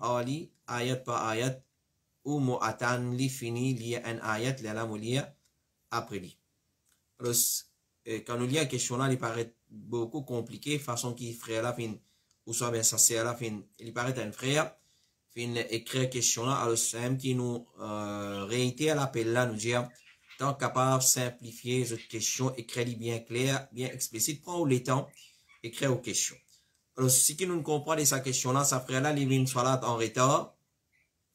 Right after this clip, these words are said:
quand il rentre dans, il, dans salat, imam, il déjà fini faire takbiratul ihram, imam, il déjà fini commencer sur la Fatiha,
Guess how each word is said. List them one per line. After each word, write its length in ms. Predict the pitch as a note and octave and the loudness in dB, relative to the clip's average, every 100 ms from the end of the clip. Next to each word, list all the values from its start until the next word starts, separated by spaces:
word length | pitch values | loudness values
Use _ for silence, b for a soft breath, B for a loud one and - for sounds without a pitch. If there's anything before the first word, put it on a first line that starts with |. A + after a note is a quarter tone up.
| - | -14
quand 100 | A2 | -6
il 120 | A#2 A#2+ | -2 4
rentre 240 | C#3 D3 | 6 6
dans, 260 | C3+ C3+ C3 | 6 6 4
il, 320 | A#2+ B2 A#2 | -4 -2 -2
dans 140 | A2+ A#2 | -2 0
salat, 480 | A#2 A#2 C#3+ E3 - B B B - | 2 4 6 4 0 B B B -6
imam, 360 | C#3 D3 F3+ F3 | -2 2 2 2
il 100 | D3 | 2
déjà 200 | C3 C#3+ | 2 2
fini 200 | C#3 C3+ | 2 0
faire 160 | B2+ A#2 | 0 -2
takbiratul 560 | A#2 B2 B2+ B2 A2+ | -2 0 0 -2 -4
ihram, 520 | - B2+ C3 D3+ E3 E3+ b b b - | -6 0 4 6 4 0 b b b -4
imam, 340 | C3+ D3 D3+ | 2 4 4
il 120 | C3+ | 4
déjà 220 | B2+ B2 B2+ | 4 4 2
fini 220 | C3 B2+ | 0 -2
commencer 400 | B2+ B2 B2 A#2 | -2 -2 0 0
sur 160 | A#2 | 0
la 140 | A2+ A2+ | 0 0
Fatiha, 720 | A#2+ A2+ A#2 A#2 D3 D#3 - | 2 0 0 4 6 4 0